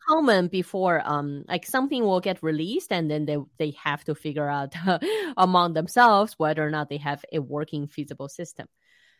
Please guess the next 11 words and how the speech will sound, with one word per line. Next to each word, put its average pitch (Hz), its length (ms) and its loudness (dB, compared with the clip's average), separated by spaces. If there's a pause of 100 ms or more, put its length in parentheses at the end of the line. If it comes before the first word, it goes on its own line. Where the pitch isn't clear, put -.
(160)
Um, 151 400 -4 (200)
now, 190 360 6 (420)
a 240 80 2
couple 349 280 0
of - 100 -4
notes 196 400 2
on 180 200 -2
the 156 260 -2 (100)
remote 156 320 -2
I 147 160 -4
D. 147 260 -8